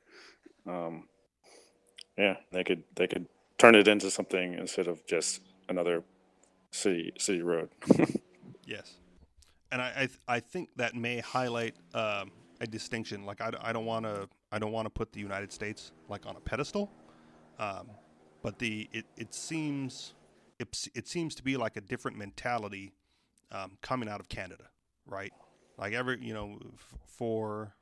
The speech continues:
Speaker 2: for all the good that Canada does the world, uh, by just being there. Um, I, I, you know, I, I think when, when compared to the United States, um,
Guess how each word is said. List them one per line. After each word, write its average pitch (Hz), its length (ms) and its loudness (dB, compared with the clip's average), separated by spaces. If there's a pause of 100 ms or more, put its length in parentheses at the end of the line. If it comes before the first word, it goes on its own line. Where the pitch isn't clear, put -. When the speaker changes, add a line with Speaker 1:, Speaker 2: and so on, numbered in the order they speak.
(320)
Speaker 2:
for - 180 -20
all 135 180 -6
the 151 100 -6
good 123 360 -6 (120)
that - 160 -20
Canada 127 340 -10
does 110 240 -6
the 107 80 -12
world, 98 400 -14 (480)
uh, 92 180 -14 (180)
by 98 100 -12
just - 280 -12
being 107 300 -8
there. - 240 -20 (720)
Um, 139 180 -18 (320)
I, 110 220 -10
I, 107 40 -8 (120)
you 107 100 -12
know, 98 380 -12
I, 104 80 -10 (120)
I 110 60 -10
think 131 300 -8 (320)
when, 107 340 -10
when 107 240 -12
compared 123 440 -4
to 120 40 -4
the 113 40 -2
United 107 320 -6
States, - 440 -12 (640)
um, 90 220 -10